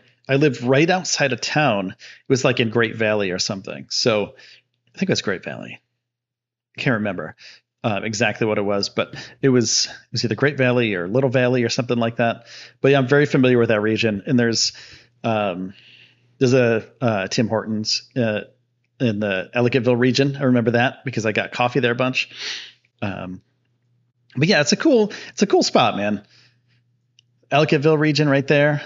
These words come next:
That's, I used to hang out there all the time. Yeah, Great Valley. I was right over by Great Valley and Humphrey, like, right down here in this area. So Ellicottville, this is where Holiday Valley Ski Resort is. This is where I would go snowboarding all the time. And then I lived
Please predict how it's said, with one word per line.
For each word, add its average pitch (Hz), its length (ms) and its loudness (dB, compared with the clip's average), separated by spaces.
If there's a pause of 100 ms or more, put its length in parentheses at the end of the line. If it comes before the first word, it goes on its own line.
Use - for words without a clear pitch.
That's, - 320 0
I 135 60 2
used 135 160 2
to 135 60 2
hang 131 160 2
out 127 120 0
there 117 160 0
all 123 260 2
the - 60 -6
time. 120 200 0
Yeah, 156 160 2
Great 143 240 2
Valley. 120 340 2
I 87 80 -4
was 107 100 -4
right 127 160 2
over 123 140 0
by 113 140 0
Great 123 260 0
Valley 123 240 2
and 101 80 -4
Humphrey, 98 400 -4 (1120)
like, 117 160 -2
right 120 160 2
down 104 180 0
here 101 400 -6
in 131 80 -4
this 117 180 -2
area. 101 320 -2 (340)
So 139 120 0
Ellicottville, 110 580 0 (600)
this 120 120 -2
is - 20 -8
where 120 100 2
Holiday 117 320 2
Valley 104 200 -2
Ski - 180 -2
Resort 110 320 2
is. 101 140 -6
This 123 100 0
is 110 80 -4
where 113 180 2
I 107 40 0
would 101 140 -4
go 98 100 -4
snowboarding 117 500 0
all 92 80 -4
the 98 80 -10
time. 95 340 -4 (480)
And 120 80 0
then 107 80 2
I 113 80 2
lived 110 500 0